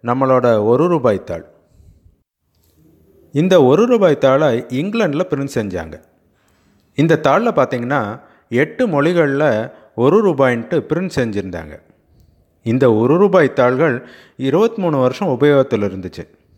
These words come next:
இதுக்கப்புறமா ரெண்டாவது முறையா ரூபாய் தாளை அச்சடிச்சது ஆயிரத்தி தொள்ளாயிரத்தி முப்பத்தஞ்சுல. ஆனா, இதை உபயோகிக்க ஆரம்பிச்சது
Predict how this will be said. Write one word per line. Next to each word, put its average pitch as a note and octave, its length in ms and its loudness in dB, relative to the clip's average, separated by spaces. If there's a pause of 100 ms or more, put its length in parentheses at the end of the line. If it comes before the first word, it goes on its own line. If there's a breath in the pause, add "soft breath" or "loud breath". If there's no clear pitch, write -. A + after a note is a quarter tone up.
(520)
இதுக்கப்புறமா F3+ 840 2 (380 loud breath)
ரெண்டாவது F3 440 0
முறையா D3+ 360 2
ரூபாய் E3 380 0
தாளை C3+ 260 2
அச்சடிச்சது B2 720 0
ஆயிரத்தி C3+ 560 2
தொள்ளாயிரத்தி B2 600 -2
முப்பத்தஞ்சுல. G#2 720 -4 (640 soft breath)
ஆனா, C3+ 480 0
இதை C3 200 -2
உபயோகிக்க D#3+ 720 2
ஆரம்பிச்சது C3+ 600 -2